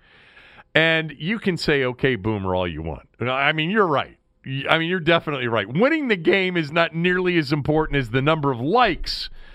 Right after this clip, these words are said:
that Elijah Moore, I'm sure, got on his Instagram account last night. Uh, but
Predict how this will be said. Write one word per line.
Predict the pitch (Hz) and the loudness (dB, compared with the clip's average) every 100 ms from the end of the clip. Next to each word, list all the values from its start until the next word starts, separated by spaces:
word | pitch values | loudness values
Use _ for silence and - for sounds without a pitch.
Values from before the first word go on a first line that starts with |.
| - - | -2 2
that | 175 | 4
Elijah | 156 165 165 135 | 4 2 2 0
Moore, | 156 156 151 | 0 2 2
I'm | 147 | 0
sure, | - 170 143 | 0 0 2
got | 139 139 127 - - - | 2 4 2 -4 -12 2
on | 160 156 | 2 2
his | 131 | 2
Instagram | 214 185 - 120 117 95 | 2 0 -4 0 0 0
account | - 95 82 | -2 -2 0
last | 87 82 - | -2 -2 -4
night. | 90 - - - - - - - - | -6 -8 -10 -10 -12 -14 -20 -20 0
Uh, | 156 170 160 | 4 4 4
but | 143 120 214 175 98 | 0 2 4 4 0